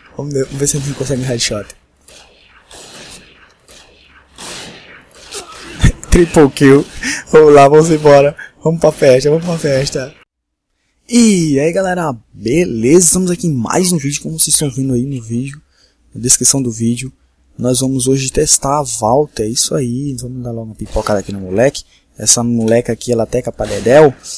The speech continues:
Ela teca muito, mas muito mesmo, velho. Nossa, como ela teca. Ela tem uma,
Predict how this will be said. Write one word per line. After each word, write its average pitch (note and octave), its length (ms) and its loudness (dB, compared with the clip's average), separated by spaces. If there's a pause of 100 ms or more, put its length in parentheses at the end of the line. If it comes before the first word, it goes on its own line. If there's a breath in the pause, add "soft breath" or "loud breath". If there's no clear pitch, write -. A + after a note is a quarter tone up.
(160 loud breath)
Ela B2 140 -8
teca C#3+ 320 -2
muito, D3+ 500 -2
mas D3 240 -6
muito E3 440 -4
mesmo, C#3+ 340 0
velho. G#2 340 -8 (3000 soft breath)
Nossa, - 360 -2
como A2 180 -2
ela G2+ 140 0
teca. F#2+ 320 -4
Ela A2+ 120 0
tem C3 160 -4
uma, C#3+ 240 -6